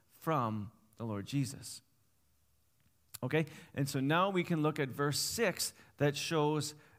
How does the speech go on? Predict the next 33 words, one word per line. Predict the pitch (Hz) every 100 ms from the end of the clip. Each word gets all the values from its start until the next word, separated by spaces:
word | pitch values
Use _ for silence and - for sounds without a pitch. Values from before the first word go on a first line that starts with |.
| _ _ _ -
uh, | 127 120
the | - 123 123
different | 131 147 151 110 120
working | 170 - 156
or | 135
manifestation | 131 135 139 131 117 156 170 151 131 113
gifts | 107 101 110 117
or |
motivation | 120 127 131 139 165 147 120
gifts | 110 113 113 - - - -
of | 131 131 127 101
the | 117
Father, | - 139 131 117 113
as | 110 156 175
listed | 170 139 - 113 131 131 - - _
in | 123 127
Romans | 123 208 196 117 95 - - _ -
chapter | 123 -
twelve, | 110 107 87 65 - _
verses | 123 110 113
six | - 113 110 - _ _
through | 98 85
eight. | 120 87 - _ _ - - _ -
We | 147
have | 160 185 165
different | 185 175 170 143
gifts | 165 123 - -
according | 113 139 139 139
to | 139
the | 123
grace | 110 127 170 -
given | - 131 113 113 110 - -
to | - 127